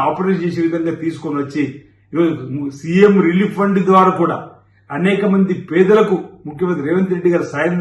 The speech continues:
నుంచి డబ్బులు అందుతున్నటువంటి తరుణంలో ఈ విధంగా ఈ ఎన్నికలు వస్తున్నాయని చెప్పని మీరు,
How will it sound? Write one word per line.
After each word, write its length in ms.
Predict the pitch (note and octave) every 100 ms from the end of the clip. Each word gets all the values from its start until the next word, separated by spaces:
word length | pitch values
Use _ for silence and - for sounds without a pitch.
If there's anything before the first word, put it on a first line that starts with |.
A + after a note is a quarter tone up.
| F3
నుంచి 220 | E3+ F3 C#3 - - _ _ _
డబ్బులు 380 | B2+ C3 D3+ G3
అందుతున్నటువంటి 640 | D3+ F#3+ G3 G3 F3+ F3 D#3+
తరుణంలో 400 | D#3 D#3+ C#3 A#2 - _ _ _ _ _
ఈ 100 | C3 C#3+
విధంగా 400 | F3+ G#3 G#3 G#3+ G#3 - - _ _ _ _ -
ఈ 100 | C#3 C#3+
ఎన్నికలు 400 | F3 G3 G3+ F#3+
వస్తున్నాయని 460 | F3+ F#3+ G3 F#3+ F3
చెప్పని 340 | E3+ F3 F3 D#3 - - _ _ _
మీరు, 460 | C3+ D#3+ F3+ F#3+